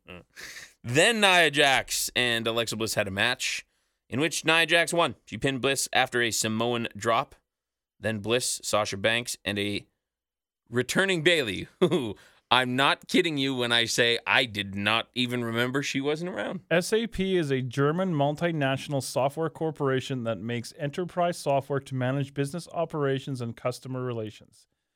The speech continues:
Speaker 2: S A P is headquartered in Waldorf, Bra-, or
Speaker 1: Waldorf.
Speaker 2: Baden-Württemberg,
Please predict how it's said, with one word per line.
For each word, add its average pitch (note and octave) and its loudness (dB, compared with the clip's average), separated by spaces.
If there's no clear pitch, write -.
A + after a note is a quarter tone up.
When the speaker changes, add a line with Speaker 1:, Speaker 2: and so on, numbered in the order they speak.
Speaker 2:
S C#3+ 0
A F3+ 0
P F3+ -2
is C#3 -4
headquartered E3 -2
in B2+ -2
Waldorf, G3 0
Bra-, C#3 0
or C3+ 0
Speaker 1:
Waldorf. B2+ -6
Speaker 2:
Baden-Württemberg, F3 0